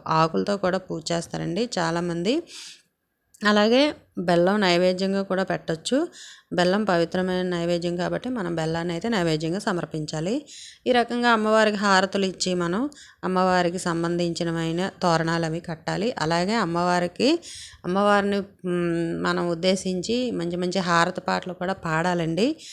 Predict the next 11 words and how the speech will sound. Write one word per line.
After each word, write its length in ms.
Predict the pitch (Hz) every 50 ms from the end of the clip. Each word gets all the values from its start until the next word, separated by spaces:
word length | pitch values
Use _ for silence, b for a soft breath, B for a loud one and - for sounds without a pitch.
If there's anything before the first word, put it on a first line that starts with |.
| B B B B B 165
అవన్నీ 300 | 165 170 170 175 190 202
కూడా 240 | 196 196 190 196
నేర్చుకోవాలి. 880 | 196 185 165 165 180 180 - - - 196 190 180 180 175 185 220 277 320
ఆడవాళ్ళందరూ 760 | 294 185 165 160 165 170 175 175 180 175 175 165 170 170 170 170
కూడా 240 | - 175 170 196
అమ్మవారిని 560 | 208 196 170 165 170 180 185 180 180 170 180 180
హారతి 420 | 165 175 160 165 170 185 185 190
పాటలోనే 440 | - 190 180 180 180 185 180 180 202
మనం 280 | 202 190 180 175 165
మెప్పించాలి 640 | 165 160 156 160 - 202 185 180 175 - 170 160 160 170
అమ్మవారిని. 680 | 160 156 160 156 156 165 160 160 156 170 208 269